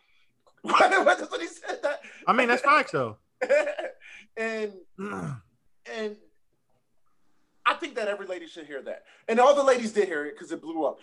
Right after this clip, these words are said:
Speaker 1: But guess what the ladies do when they hear this? Instead of taking heed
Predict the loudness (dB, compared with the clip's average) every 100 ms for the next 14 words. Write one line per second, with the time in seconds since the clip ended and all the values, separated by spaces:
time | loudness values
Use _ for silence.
0 | _ -2 4 4 4 2 2 0 0 0
1 | 0 -12 -12 -10 -6 -6 -6 -10 -12 -16
2 | -2 0 2 0 -2 _ _ -10 -8 -8
3 | -8 -10 -14